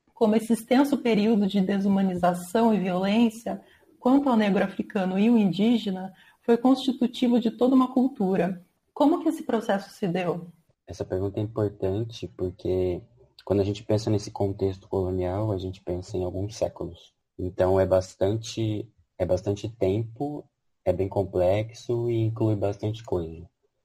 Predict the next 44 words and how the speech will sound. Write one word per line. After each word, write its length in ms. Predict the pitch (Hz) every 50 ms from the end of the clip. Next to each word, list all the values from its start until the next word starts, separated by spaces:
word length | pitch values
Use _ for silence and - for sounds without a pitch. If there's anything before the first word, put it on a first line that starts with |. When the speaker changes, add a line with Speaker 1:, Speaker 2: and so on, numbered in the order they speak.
| _ _ -
Speaker 2:
né? 220 | - 85 85 85
Então 280 | 85 - - 87 87 90
a 60 | 90
gente 220 | 90 90 90 -
pensa 280 | - - 92 90 - -
num 140 | 92 92 92
processo 880 | 92 92 92 95 98 - - 95 92 92 107 113 110 - 127 123 120 _ _ _ _ _
que 100 | - 110
inicialmente 1040 | 98 98 104 107 107 - 123 120 117 113 117 120 135 135 - - 156 151 143 143 - _ _ _ _
era 160 | - 104 104 104
uma 100 | 104 101
etapa 380 | 98 - 113 123 123 - 135
do 100 | 131 123
desenvolvimento 760 | 117 123 120 110 110 107 107 110 104 104 101 101 113 113 120
do 120 | 113 113
capitalismo 720 | 113 - 110 110 - - - 104 98 101 110 113 117 120 117
mercantil, 580 | 117 113 110 - 117 120 - - - 82 - - _ _ _ -
né? 260 | - 90 90 95 107 110 -
Um 140 | - 92
período 400 | 90 98 95 87 95 87 87 92
de 80 | 85 92
expansão 520 | 90 - - - 95 95 95 - 95 101
dos 140 | 104 104 98
mercados 880 | 101 95 98 - - - 90 90 95 101 104 104 101 98 90 90 90 87
no 120 | 92 95 92
contexto 340 | - 98 92 - 92 92
de 80 | - 98
Portugal, 880 | - - 92 90 - 101 95 90 87 90 95 95 95 92 90 87 - _ _ _ _ _ -
naquela 300 | - 92 90 98 92 92
expansão 480 | 90 - - 90 90 - - 92 90
além 240 | 92 92 92 92 98
mar. 300 | 98 92 90 82 80 - _ _ _ _ -
E 100 | 90 87
aí 140 | 87 87 90
a 60 | 87
gente 260 | 87 90 92 - 92
vem 160 | 90 92 92
com 80 | 92 -
aquela 260 | 90 - 95 92 95
ideia 320 | 98 92 92 92 98 101 101
que 80 | -
a 60 | 98
gente 240 | 95 98 95 - -
aprende 580 | 101 - - 95 90 90 95 101 101 110 110